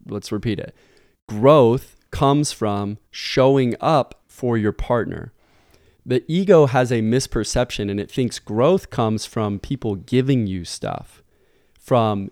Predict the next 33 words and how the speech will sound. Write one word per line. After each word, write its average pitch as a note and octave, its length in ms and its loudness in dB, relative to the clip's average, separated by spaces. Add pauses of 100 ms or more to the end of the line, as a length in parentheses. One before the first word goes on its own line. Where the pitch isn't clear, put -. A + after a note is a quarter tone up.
you C#3 380 -2
getting B2+ 300 2
expanded B2 720 -2
by G2 140 -2
your F#2+ 120 -4
partner, E2+ 380 -8
from - 200 -6
you B2 180 0
getting A#2 280 -2
loved A2+ 480 -2
by G#2 140 0
your F#2 160 -4
partner. F2 420 -8 (340)
"Oh, A2 140 0
that's C3 300 0
how A2 120 -2
I'm G2 140 -6
gonna F2+ 140 -8
grow." E2 300 -10 (180)
No, B2+ 600 -2
again, A2+ 480 -2
in A2+ 260 -2
no B2+ 160 2
reality A2 720 0 (540)
that G#2+ 200 0
I'm A#2 220 2
aware A2 280 2
of F#2 180 -4
is G#2 160 -6
that G2+ 200 -4
true. - 360 -4 (400)
We C3 200 2
grow A#2+ 760 0